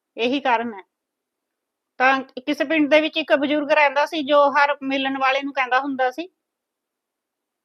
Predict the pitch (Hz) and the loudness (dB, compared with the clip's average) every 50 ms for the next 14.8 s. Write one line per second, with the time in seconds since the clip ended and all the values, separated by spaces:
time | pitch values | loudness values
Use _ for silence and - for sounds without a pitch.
0 | _ _ _ _ - 247 247 254 254 247 240 - _ _ _ _ _ _ _ - | _ _ _ _ -2 0 2 2 2 0 -2 -4 _ _ _ _ _ _ _ -2
1 | 302 311 302 - 302 302 - - - 320 302 - 302 302 302 311 311 302 294 294 | 0 0 2 2 0 0 0 -2 -4 -4 0 0 0 0 2 2 4 6 6 6
2 | 330 349 349 _ - 285 262 285 285 233 285 277 269 262 277 285 349 381 381 _ | 4 2 -2 _ 2 2 2 2 2 -2 -2 -2 -2 -2 -4 -6 -6 -10 -12 _
3 | _ _ _ _ _ _ _ _ _ - 294 294 294 247 247 233 220 214 185 190 | _ _ _ _ _ _ _ _ _ -2 0 0 2 2 2 0 0 0 -2 -2
4 | 196 185 _ _ _ _ _ _ _ _ _ _ _ _ _ _ _ _ - - | -6 -12 _ _ _ _ _ _ _ _ _ _ _ _ _ _ _ _ -4 -2
5 | 320 294 285 311 320 311 311 302 320 320 311 330 311 311 311 - - 320 302 302 | -2 0 2 2 4 4 2 2 2 2 2 2 0 -2 -4 0 0 0 0 0
6 | 330 - 320 269 294 339 277 294 277 285 302 330 339 294 349 311 302 302 302 302 | -2 -4 -4 -2 -2 0 2 2 2 2 0 -2 -4 0 0 2 2 2 2 0
7 | 285 285 - - 311 294 262 - 294 277 285 302 285 285 277 311 294 294 277 269 | -2 -4 -4 -4 -4 -4 -2 -4 -6 -4 -2 -2 -2 -2 0 0 -2 -2 -2 0
8 | 254 269 269 262 262 - 294 269 240 254 262 254 247 254 - 285 269 262 254 247 | 2 2 2 2 0 -2 -6 -4 0 0 0 0 0 -2 -2 -2 -2 0 -2 -2
9 | 254 254 254 254 277 302 _ _ _ _ _ _ _ _ _ _ - 269 277 285 | -4 -4 -4 -6 -8 -12 _ _ _ _ _ _ _ _ _ _ -4 -2 0 0
10 | 277 277 277 269 262 233 240 254 269 294 294 285 285 269 262 - 285 254 277 269 | 0 0 -2 -2 -4 -4 -4 -2 -2 -2 -2 -2 -2 -4 -4 -6 -8 -6 -4 -6
11 | 262 262 262 247 247 240 262 269 - 294 277 294 262 254 285 285 294 - _ _ | -4 -4 -4 -2 -2 -2 -2 -2 -2 -6 -6 -6 -6 -6 -6 -6 -6 -10 _ _
12 | _ _ _ _ _ _ _ _ _ _ _ _ _ - 269 269 269 302 285 294 | _ _ _ _ _ _ _ _ _ _ _ _ _ -2 0 0 2 4 4 4
13 | 285 277 294 311 311 330 302 294 302 311 294 262 285 294 294 302 302 - 294 269 | 4 4 4 2 2 0 -2 -4 -6 -6 -4 0 2 2 2 2 0 2 2 2
14 | 277 294 302 311 311 320 311 294 294 285 247 233 285 269 269 269 | 4 4 2 2 2 2 4 4 4 2 2 2 2 4 6 6